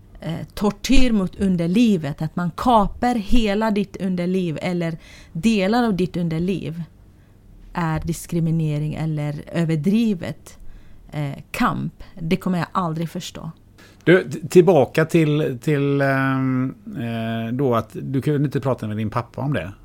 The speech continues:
Speaker 2: Man kan inte prata med män om såna saker överhuvudtaget, antar jag.
Speaker 1: Nej, inte något med sex att göra. Eh, inte något med, med, eh,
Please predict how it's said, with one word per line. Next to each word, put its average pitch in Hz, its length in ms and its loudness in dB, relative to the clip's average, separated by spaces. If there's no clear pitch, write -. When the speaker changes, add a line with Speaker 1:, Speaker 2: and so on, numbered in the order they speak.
Speaker 2:
Man 143 380 -4
kan 143 100 -2
inte 123 120 -4
prata 123 240 -2
med 113 140 -2
män 107 320 -2
om 107 140 -6
såna 107 200 -6
saker 104 260 -8
överhuvudtaget, 101 720 -8
antar 101 300 -6
jag. 90 140 -10
Speaker 1:
Nej, 185 380 -4
inte 190 520 -2
något 180 240 -2
med 170 180 -4
sex - 400 -8
att 160 60 -4
göra. 143 400 -8
Eh, 180 400 -2
inte 185 300 -2
något 170 220 -4
med, 160 380 -2
med, 160 440 -2
eh, 147 460 -4